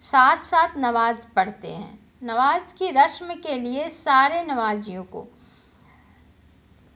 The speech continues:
सारे नमाजियों में से सबसे अधिक सम्मानीय और विद्वान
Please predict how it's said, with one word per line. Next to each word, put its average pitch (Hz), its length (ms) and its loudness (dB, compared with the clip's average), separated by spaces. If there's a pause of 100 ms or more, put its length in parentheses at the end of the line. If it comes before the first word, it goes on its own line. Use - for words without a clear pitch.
(300)
सारे 294 440 2
नमाजियों 277 580 2
में 247 200 0
से 190 180 -8
सबसे 285 500 -2
अधिक 330 400 -4
सम्मानीय 247 720 0
और 339 360 2
विद्वान 247 600 0